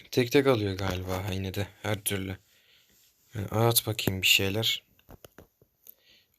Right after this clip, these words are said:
Oo, inci attı. Çok iyi. O, altı tane inci. Çok iyi abi.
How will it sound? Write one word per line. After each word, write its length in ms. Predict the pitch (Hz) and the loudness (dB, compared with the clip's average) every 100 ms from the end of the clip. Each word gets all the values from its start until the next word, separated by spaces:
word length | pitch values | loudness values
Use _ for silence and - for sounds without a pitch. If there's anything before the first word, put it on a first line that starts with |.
| - | 6
Oo, 220 | 156 180 | 10 10
inci 360 | 170 147 120 160 | 10 6 8 8
attı. 580 | 202 - - 165 123 104 | 6 2 2 4 4 2
Çok 340 | - 165 165 190 | 2 2 2 2
iyi. 280 | 190 180 143 | 4 4 6
O, 220 | 131 127 - - - | 6 4 -2 -14 0
altı 400 | 127 131 131 - | 4 4 4 2
tane 400 | 175 165 139 117 | 4 6 6 4
inci. 560 | 107 101 101 95 90 - _ _ _ _ | 0 0 -2 -2 -8 -12 _ _ _ _
Çok 380 | - 139 139 - | 0 2 2 4
iyi 120 | 160 | 6
abi. 500 | 135 123 113 123 151 | 8 8 6 2 -4